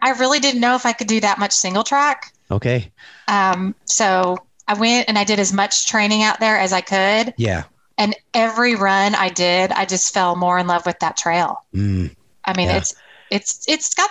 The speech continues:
Speaker 1: technical spots, but it's just, it's beautiful. I love
Speaker 2: Yeah.
Speaker 1: it out there.
Speaker 2: It is. I, I wish during the race, uh, it was a shame that it was kinda, uh,
Speaker 1: Mm-hmm.
Speaker 2: real foggy and funky 'cause we didn't get to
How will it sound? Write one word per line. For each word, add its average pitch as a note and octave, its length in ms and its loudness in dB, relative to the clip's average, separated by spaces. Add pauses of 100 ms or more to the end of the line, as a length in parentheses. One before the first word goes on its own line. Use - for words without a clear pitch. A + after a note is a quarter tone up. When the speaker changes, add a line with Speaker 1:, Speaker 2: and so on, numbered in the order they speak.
Speaker 1:
technical A#4+ 380 -2
spots, - 440 -2
but G#3 100 -2
it's - 320 0
just, B3 220 -2
it's C4 160 -4
beautiful. F#3 640 -2
I F#3+ 80 -4
love G3 180 0
Speaker 2:
Yeah. F#3+ 60 0
Speaker 1:
it E3 60 -2
out D#3 200 -2
there. E3 260 -2 (260)
Speaker 2:
It B2 140 0
is. B2 280 0
I, B2+ 180 -2
I C#3+ 100 0
wish C#3 400 0
during C3+ 220 0
the A2+ 80 0
race, A2 420 0
uh, A2+ 200 0
it A#2+ 60 0
was A#2+ 160 0
a A2+ 60 2
shame D3 240 2
that B2+ 120 2
it A2+ 40 0
was A2 160 0
kinda, C3 260 0
uh, A2 260 2
Speaker 1:
Mm-hmm. G#2 100 0
Speaker 2:
real C3 120 0
foggy B2+ 440 0
and G#2+ 120 -2
funky B2 360 -2
'cause G2+ 180 -4
we A2+ 80 0
didn't A#2+ 200 -2
get B2 160 -2
to G2+ 240 -2